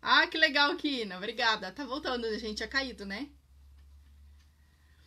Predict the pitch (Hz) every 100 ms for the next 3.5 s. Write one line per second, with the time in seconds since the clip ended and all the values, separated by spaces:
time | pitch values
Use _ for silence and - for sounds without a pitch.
0 | - - - - - - - - - -
1 | - - _ _ 240 - 285 302 269 214
2 | 226 - - - 269 - - 269 262 -
3 | 311 294 285 269 262